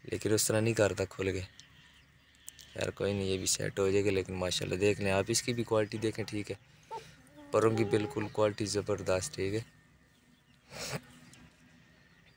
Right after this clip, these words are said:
तो ठीक है फ्रेंड्स, फिर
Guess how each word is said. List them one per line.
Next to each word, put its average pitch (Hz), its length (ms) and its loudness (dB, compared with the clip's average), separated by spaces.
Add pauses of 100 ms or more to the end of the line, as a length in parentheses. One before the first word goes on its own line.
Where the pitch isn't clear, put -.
(1040)
तो 92 180 2
ठीक 139 300 0
है 156 80 10
फ्रेंड्स, 139 340 6
फिर 113 200 0